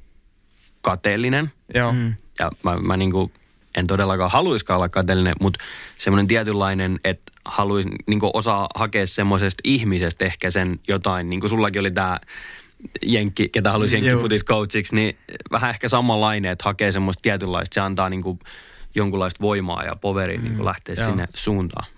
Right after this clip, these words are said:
Speaker 1: Et
Speaker 2: Vertaa
Speaker 1: tota
Speaker 2: vähän itse, hakee sellaista tarttumapintaa toisesta.
Speaker 1: Joo,
Speaker 2: Ja niitä
Speaker 1: just
Speaker 2: hyviä
Speaker 1: näin.
Speaker 2: puolia, mitä
Speaker 1: Just
Speaker 2: voisi
Speaker 1: näin.
Speaker 2: ottaa itselleen.
Speaker 1: Mut tota,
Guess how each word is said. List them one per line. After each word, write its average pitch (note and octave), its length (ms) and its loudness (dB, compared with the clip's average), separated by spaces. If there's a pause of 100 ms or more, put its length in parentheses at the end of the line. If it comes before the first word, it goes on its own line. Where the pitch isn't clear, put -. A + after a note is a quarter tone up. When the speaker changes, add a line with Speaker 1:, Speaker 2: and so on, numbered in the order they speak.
(140)
Speaker 1:
Et F#2 80 -4
Speaker 2:
Vertaa C#3 220 0 (100)
Speaker 1:
tota A#2 60 0
Speaker 2:
vähän A#2 220 0
itse, A2+ 160 -2
hakee A2+ 280 0
sellaista A#2 300 0
tarttumapintaa G#2 720 -2
toisesta. G#2+ 580 -2
Speaker 1:
Joo, G#2 320 2
Speaker 2:
Ja G#2+ 60 -2
niitä G#2+ 120 4
Speaker 1:
just G#2 100 2
Speaker 2:
hyviä G#2 160 4
Speaker 1:
näin. F#2 120 0
Speaker 2:
puolia, G2+ 380 0
mitä G#2 160 2
Speaker 1:
Just G2+ 100 2
Speaker 2:
voisi G#2 160 0
Speaker 1:
näin. F#2+ 100 0
Speaker 2:
ottaa G2+ 140 -2
itselleen. G#2 340 -2 (500)
Speaker 1:
Mut G2+ 220 2
tota, F#2+ 400 -2